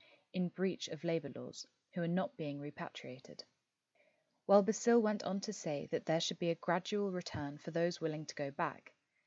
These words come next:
just two days later, the Lebanese army threatened to destroy the homes of some twenty-five thousand refugees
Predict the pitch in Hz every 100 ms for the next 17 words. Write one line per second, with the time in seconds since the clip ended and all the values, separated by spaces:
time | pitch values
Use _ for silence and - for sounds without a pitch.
0 | - 185 202 - - 214 196 185 185 160
1 | 147 143 127 135 - - 185 185 196 190
2 | 180 160 156 156 156 - 175 - 180 -
3 | 156 156 - 170 175 170 151 151 143 143
4 | - - - - 160 - 180 185 - -
5 | 160 156 - - 170 175 175 185 165 156
6 | - 135 - 131 135